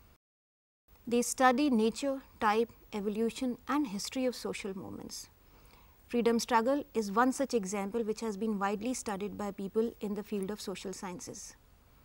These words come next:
In sociology, caste, class conflict and inequalities is also an interesting area. And this area has been studied a lot by sociologists, caste particularly in Indian sociology. Caste and class are deeply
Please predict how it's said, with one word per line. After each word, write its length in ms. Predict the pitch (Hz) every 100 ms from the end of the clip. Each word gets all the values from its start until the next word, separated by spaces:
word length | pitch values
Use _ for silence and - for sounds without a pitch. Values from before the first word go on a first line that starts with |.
| - - - - -
In 120 | 330
sociology, 800 | 320 349 381 415 392 233 233 302 - -
caste, 640 | 262 254 294 - - - - - - - -
class 300 | 247 208 220 -
conflict 600 | 202 180 - 190 - - -
and 180 | 302 359
inequalities 840 | 247 226 208 190 175 - 214 - - - - -
is 160 | 320
also 340 | - 262 262 302
an 100 | 262
interesting 520 | 220 226 - 233 -
area. 340 | 180 180 180 180 - - - - - -
And 200 | 214 220
this 200 | 269 -
area 340 | 247 240 254 262
has 200 | 233 202
been 240 | 226 233
studied 460 | - 214 202 226 -
a 80 | 233
lot 400 | 196 196 254 247
by 140 | 269
sociologists, 760 | 262 233 - 185 156 165 180 - - - -
caste 380 | - 254 294 -
particularly 600 | 226 208 214 208 208 277 -
in 120 | 240
Indian 280 | 220 214 185
sociology. 640 | - - 202 185 185 185 - _ - - _ _ _ _ _
Caste 340 | - 339 427 -
and 140 | 466
class 300 | - 294 311
are 100 | 349
deeply 520 | 269 226 277 311 349